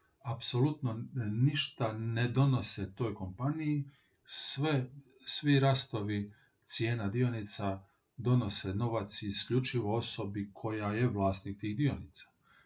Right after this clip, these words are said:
Svi padovi na tržištu donose gubitak isključivo osobi koja je vlasnik tih dionica.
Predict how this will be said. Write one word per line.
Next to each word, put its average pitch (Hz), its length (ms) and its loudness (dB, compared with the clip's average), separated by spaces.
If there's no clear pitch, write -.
Svi - 300 -2
padovi 131 540 2
na 127 200 2
tržištu 123 640 0
donose 123 520 2
gubitak 104 640 0
isključivo 113 580 -2
osobi 104 420 -6
koja 104 280 0
je 98 100 2
vlasnik 95 420 -4
tih 104 160 0
dionica. - 440 -8